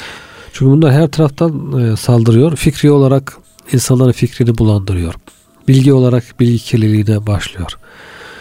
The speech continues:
Sonra işte ahlaki olarak bir taraftan, teknolojik olarak her yönden, e, saldırarak insanların Müslümanlığının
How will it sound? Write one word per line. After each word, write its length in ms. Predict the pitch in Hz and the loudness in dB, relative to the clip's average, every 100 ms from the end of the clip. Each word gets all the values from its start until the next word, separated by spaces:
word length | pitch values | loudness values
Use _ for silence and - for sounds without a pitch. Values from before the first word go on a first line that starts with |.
| - - - | -20 -20 -4
Sonra 340 | 135 131 135 | 0 2 2
işte 340 | - - 127 139 - - | 0 0 -2 -2 -8 -4
ahlaki 440 | 120 123 127 - 123 | 0 2 2 2 2
olarak 300 | 117 117 - | 2 0 -2
bir 60 | |
taraftan, 480 | - 107 - 101 98 - - - - - - - - | -2 -4 -4 -8 -8 -12 -20 -20 -20 -20 -20 -20 -4
teknolojik 520 | 135 - 131 123 117 | -2 2 2 2 2
olarak 420 | 110 101 98 - | 2 2 -2 0
her 140 | 170 160 | 2 4
yönden, 500 | 135 120 127 170 156 _ - - | 2 2 0 0 -6 _ -10 -2
e, 440 | 117 113 113 120 139 147 139 | 0 0 0 -2 -2 -4 -6
saldırarak 680 | - 139 131 131 117 139 | 0 0 2 0 2 2
insanların 580 | 135 131 - 127 120 127 | 2 0 0 2 2 2
Müslümanlığının 800 | 131 131 - 131 120 120 123 156 | 2 0 2 2 2 2 2 -2